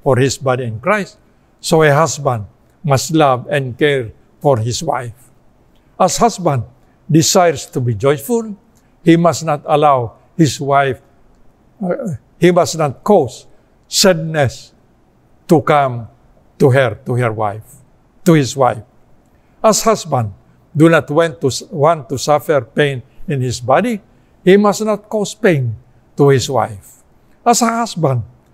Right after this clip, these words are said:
wants to look handsome, he must keep his wife always beautiful and lovely. Truly, covenant husband must love their wives as they love their own bodies.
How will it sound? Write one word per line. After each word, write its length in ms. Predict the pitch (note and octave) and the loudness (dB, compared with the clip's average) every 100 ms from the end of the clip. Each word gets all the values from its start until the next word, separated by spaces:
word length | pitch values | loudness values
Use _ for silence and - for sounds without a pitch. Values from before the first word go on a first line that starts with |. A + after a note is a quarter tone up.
| _ _ | _ _
wants 400 | D3 E3 F#3 F3+ | 2 2 2 -4
to 120 | - E3+ | -6 -2
look 320 | E3+ D#3+ - | 0 -2 -2
handsome, 580 | D3+ C3 E3 G3+ C4+ B3+ _ _ _ _ _ _ _ _ - | -4 -2 0 -2 -4 -18 _ _ _ _ _ _ _ _ 0
he 160 | F#3 A3+ | 2 2
must 420 | A3 G3 - - | 0 -2 -6 0
keep 300 | G#3 C#3 - _ _ _ - | 2 2 -2 _ _ _ 2
his 220 | F#3 - | 2 2
wife 420 | E3+ E3+ E3 - _ _ | 0 0 0 -6 _ _
always 580 | - F#3+ E3+ E3 E3 - _ _ D3 C3+ | 2 2 2 0 -4 -8 _ _ -10 -2
beautiful 680 | C3 A3+ C4 C4+ - E3 A#2+ - _ _ | 4 4 4 -2 0 0 -2 -10 _ _
and 480 | - G#3 G3 F3+ A#2+ - _ _ F#3+ | 0 2 2 -2 -6 -12 _ _ -4
lovely. 640 | C#3+ D3 D3 A#2+ A2 G#2 _ _ - _ _ _ _ | 0 2 2 0 -6 -10 _ _ -20 _ _ _ _
Truly, 400 | - G3 F3 A#2+ - - _ _ _ - | 2 4 4 2 -2 -18 _ _ _ 0
covenant 460 | D#3+ F3+ F3 D3+ | 0 0 -2 -4
husband 460 | A2 D#3+ - D#3 A#2 - _ _ | -4 -6 -4 -4 -4 -8 _ _
must 280 | E3 D#3 - | -2 0 -2
love 260 | C#3 C3 D3+ | 0 0 2
their 140 | G3 | -2
wives 400 | G3+ F#3 B2 - _ _ | 0 -4 -8 -14 _ _
as 160 | E3+ B2+ | -2 0
they 200 | C#3+ C#3 | 0 0
love 320 | C#3 B2+ A2+ - _ - | 2 -2 -2 -10 _ -4
their 200 | C#3 D#3+ | 2 4
own 280 | C#3 B2 G#2+ | 2 0 -4
bodies. 520 | A#2 G#2+ G2 - | -6 -6 -12 -20